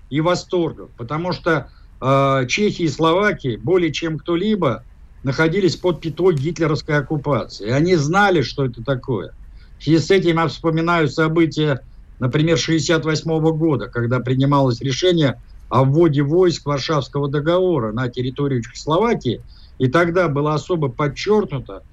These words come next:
э, чтобы части, м, Германской Демократической Республики, я имею в виду национальная армия Г Д Р, не вводилась на территорию Чехословакии,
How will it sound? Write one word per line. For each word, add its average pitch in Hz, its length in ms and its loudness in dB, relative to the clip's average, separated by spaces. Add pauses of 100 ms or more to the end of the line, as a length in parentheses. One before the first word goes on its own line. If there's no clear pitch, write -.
(380)
э, 120 180 0
чтобы 135 540 0
части, 131 600 -4 (500)
м, 104 680 -6 (1120)
Германской 139 580 2
Демократической 131 760 0
Республики, 135 840 -2
я 135 180 2
имею 143 200 2
в - 20 -2
виду 123 120 -2
национальная 131 680 2
армия 107 240 -2
Г 113 120 -2
Д 120 180 2
Р, 95 120 -2 (480)
не 160 260 6
вводилась 165 880 -2 (380)
на 151 140 -2
территорию 156 560 0
Чехословакии, 143 800 -2